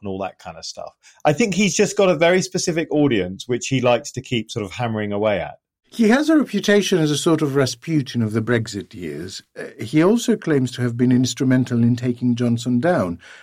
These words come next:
Speaker 2: Are we credit him are we crediting him too much,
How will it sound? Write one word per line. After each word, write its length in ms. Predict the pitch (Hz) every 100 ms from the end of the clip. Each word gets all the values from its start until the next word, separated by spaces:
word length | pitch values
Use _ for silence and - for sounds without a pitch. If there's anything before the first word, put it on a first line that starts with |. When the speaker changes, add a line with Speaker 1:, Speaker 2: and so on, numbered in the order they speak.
| -
Speaker 2:
Are 180 | - 196
we 180 | 269 247
credit 500 | - 233 208 202 -
him 440 | 185 170 175 175 _ _ _
are 100 | -
we 120 | 165 208
crediting 540 | - 214 196 175 151
him 360 | 160 156 147 -
too 200 | - 180
much, 580 | 151 151 202 - - -